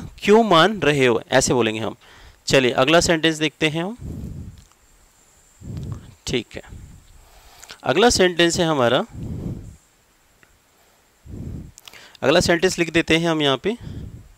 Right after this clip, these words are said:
मैंने बोला कि वह, वह क्यों, Sorry, मैंने यहाँ पे लिखा वह क्यों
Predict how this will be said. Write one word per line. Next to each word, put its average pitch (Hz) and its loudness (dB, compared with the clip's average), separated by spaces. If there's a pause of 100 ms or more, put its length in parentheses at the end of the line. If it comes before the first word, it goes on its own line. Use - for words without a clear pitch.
(120)
मैंने 147 4
बोला 156 4
कि 180 -4
वह, 175 4 (3250)
वह 156 4 (140)
क्यों, 202 4 (2500)
Sorry, 147 -4 (1120)
मैंने 135 0
यहाँ 160 2
पे 160 -6
लिखा 160 2
वह 170 4 (160)
क्यों 220 4